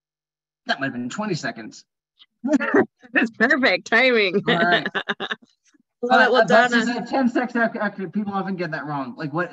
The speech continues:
Speaker 1: the, these are all words that mean things in the organization, but is it a noun? Is it a verb? What, like, what is it you're describing? I think people need to think through,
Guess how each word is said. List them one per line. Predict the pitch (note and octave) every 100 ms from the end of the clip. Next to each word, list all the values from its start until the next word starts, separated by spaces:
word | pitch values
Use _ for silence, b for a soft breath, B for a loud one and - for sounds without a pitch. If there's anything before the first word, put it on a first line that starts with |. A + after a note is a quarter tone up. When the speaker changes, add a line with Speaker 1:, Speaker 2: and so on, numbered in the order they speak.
| E3
Speaker 1:
the, | F3 D#3+
these | E3+ G3+
are | G3+
all | F3 F#3
words | E3+ F3+ F#3 D#3+ C#3
that | C#3+
mean | D#3 E3
things | D3+ D3 C3+
in |
the | C3+
organization, | B2+ B2+ A#2+ B2 A#2+
but | B2 C#3
is | C3
it | A#2+
a |
noun? | B2 B2 B2 A#2+
Is | A2+
it | A#2
a | A2+
verb? | A2 A2+ A#2
What, | B2 A#2+
like, | C#3 C3+
what | C#3 -
is | D3 B2
it | -
you're | A#2+
describing? | A2+ - A#2+ B2+ C3+ B2+
I | A#2+
think | - -
people | - -
need | -
to | -
think | - -
through, | - F#2